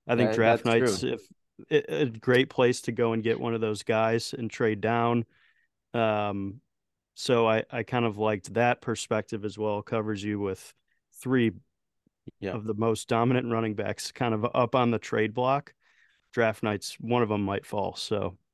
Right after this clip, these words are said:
Speaker 1: I think that could
Speaker 2: Yeah.
Speaker 1: kick Gibbs out if the team was really interested in bolstering their running back position.
Speaker 2: I like that one. Um, so I, the next one I have is,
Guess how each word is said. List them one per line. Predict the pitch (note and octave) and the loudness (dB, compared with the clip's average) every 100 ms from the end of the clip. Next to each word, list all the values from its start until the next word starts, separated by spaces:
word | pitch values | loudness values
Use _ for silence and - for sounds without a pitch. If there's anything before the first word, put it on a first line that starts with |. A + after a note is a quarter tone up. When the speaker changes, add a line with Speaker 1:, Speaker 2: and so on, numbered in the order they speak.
| _ | _
Speaker 1:
I | - | -6
think | A2 A2 | -2 0
that | A#2 G#2+ | 0 0
could | B2 G#2+ | 0 -2
Speaker 2:
Yeah. | |
Speaker 1:
kick | - B2+ G2+ | 0 -2 0
Gibbs | - A2 G2 | 2 2 2
out | G#2 G2 G2+ | 0 0 -2
if | F#2+ | -4
the | A2+ | -4
team | G2+ A#2+ A2+ | -2 2 2
was | G#2 A#2 | 2 2
really | A2 G2+ | 4 2
interested | F#2+ A2+ - G#2+ | 0 -4 -2 -2
in | G2 | -2
bolstering | G#2 G#2 - A2+ G#2 | -2 -2 0 0 0
their | G2 F#2+ F#2 | 0 -2 -2
running | G#2 G2+ | -2 -2
back | G2+ G2+ - | -2 -4 -6
position. | G#2 G2+ - G#2+ - _ _ _ _ _ _ _ _ _ _ _ - | -8 -6 -6 -8 -12 _ _ _ _ _ _ _ _ _ _ _ -8
Speaker 2:
I | |
like | G#2+ F#2 - | -4 -4 -6
that | E2+ D#2+ | -10 -10
one. | F2+ G2 _ _ _ _ _ _ _ _ _ _ _ _ _ | -12 -14 _ _ _ _ _ _ _ _ _ _ _ _ _
Um, | G#2 G#2+ A2 G#2+ G#2+ G#2+ - _ _ _ _ | -6 -2 0 0 -2 -4 -10 _ _ _ _
so | - B2 A2 | -2 2 4
I, | A2 A#2 | 4 2
the | A#2 | 0
next | A#2+ B2 - | 0 -2 -2
one | A2+ | -2
I | G#2+ | 0
have | G#2+ G#2 G#2 B2+ - | 2 2 0 -2 -6
is, | G#2 G2 F#2+ F#2 - | -2 0 0 -4 -8